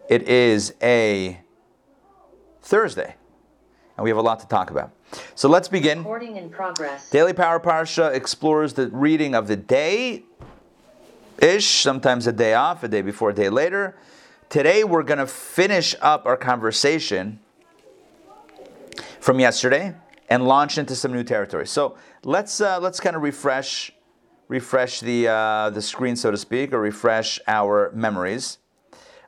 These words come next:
Speaker 1: Um, in yesterday's reading, let me pull it up here so we can all be on the same page here. Yesterday was reading number four, and it talked, um,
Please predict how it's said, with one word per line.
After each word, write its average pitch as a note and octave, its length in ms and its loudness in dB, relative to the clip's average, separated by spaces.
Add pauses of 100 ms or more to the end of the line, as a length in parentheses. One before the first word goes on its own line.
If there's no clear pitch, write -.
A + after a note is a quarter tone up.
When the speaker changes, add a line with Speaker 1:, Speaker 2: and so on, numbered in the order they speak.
Speaker 1:
Um, A#2+ 480 -2
in B2 120 -2
yesterday's D3+ 480 -2
reading, A#2+ 480 -4 (880)
let - 140 -12
me - 40 -16
pull G#2+ 180 6
it F#2 60 6
up F2+ 140 2
here G2+ 200 4
so - 140 -2
we F#2 100 -2
can G#2 120 -2
all F#2 160 4
be F#2+ 100 -2
on F#2 120 0
the F2+ 60 -8
same E2 260 -6
page F2+ 260 -6
here. D3 260 -2 (400)
Yesterday B2+ 300 0
was A2+ 180 -2
reading A#2 520 -2
number G#2+ 460 0
four, B2 760 -2 (560)
and A2+ 100 2
it A#2 120 -2
talked, C#3 480 -2 (240)
um, A2+ 500 2